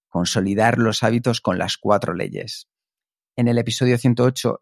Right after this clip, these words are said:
revisamos las herramientas productivas que utilizamos dentro de nuestro sistema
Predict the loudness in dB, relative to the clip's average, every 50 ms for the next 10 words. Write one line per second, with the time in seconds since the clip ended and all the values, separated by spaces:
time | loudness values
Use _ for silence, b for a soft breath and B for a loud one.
0 | _ -6 -2 -2 -2 -2 0 0 2 2 2 2 2 2 0 0 -2 -2 0 0
1 | 2 2 4 4 4 4 2 0 -2 -4 -6 -8 -6 -8 -8 _ -2 0 2 2
2 | 2 0 -4 -4 -4 -4 -4 -4 -4 -6 -6 -4 0 2 4 4 4 2 2 -2
3 | -4 -8 -6 -6 -6 -2 0 0 0 0 0 -4 -6 -6 -6 -4 -2 2 2 2
4 | 2 0 -2